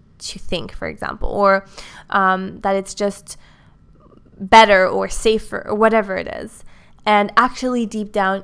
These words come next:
you do want more and you know that your soul came here for more, then there's nothing wrong with allowing yourself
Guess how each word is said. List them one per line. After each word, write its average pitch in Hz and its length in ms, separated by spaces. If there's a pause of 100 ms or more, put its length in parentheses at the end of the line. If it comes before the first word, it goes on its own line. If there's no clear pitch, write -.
you 226 180
do 269 240
want 196 260
more 196 220
and 220 120
you 233 120
know 240 380
that 202 260
your 202 180
soul 208 280
came 262 320
here 202 220
for 185 240
more, 196 440 (580)
then 226 200
there's 226 200
nothing 214 320
wrong 190 340
with - 360 (120)
allowing 190 480
yourself - 760